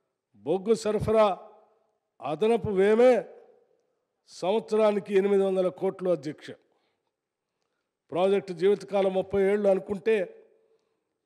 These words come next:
ఈ వ్యయం మరింత భారీగా ఉండబోతా ఉంది, అధ్యక్ష.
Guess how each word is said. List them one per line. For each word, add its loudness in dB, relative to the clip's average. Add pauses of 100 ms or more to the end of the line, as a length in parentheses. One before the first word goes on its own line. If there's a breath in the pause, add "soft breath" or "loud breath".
(100)
ఈ -4
వ్యయం 2
మరింత -2 (120)
భారీగా 0 (880)
ఉండబోతా -4
ఉంది, -10 (920)
అధ్యక్ష. -18